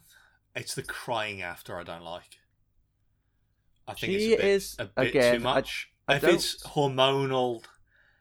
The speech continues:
Speaker 1: and all that,
Speaker 2: Yeah.
Speaker 1: that's, it's an interesting matter that they don't implicate now, and I have to
Speaker 2: Yeah.
Speaker 1: retroactively shove into the emotions.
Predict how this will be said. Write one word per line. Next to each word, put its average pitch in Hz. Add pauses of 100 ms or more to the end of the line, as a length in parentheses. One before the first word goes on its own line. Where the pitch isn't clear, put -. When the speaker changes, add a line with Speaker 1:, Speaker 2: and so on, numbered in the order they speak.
(240)
Speaker 1:
and 113
all 107
that, 110
Speaker 2:
Yeah. 110
Speaker 1:
that's, - (1040)
it's -
an 117
interesting 120
matter 104
that 98
they 113
don't 98 (560)
implicate 110
now, 107 (920)
and 113
I 104
have 104
to -
Speaker 2:
Yeah. 95
Speaker 1:
retroactively 104 (160)
shove 101
into 98
the 98
emotions. 95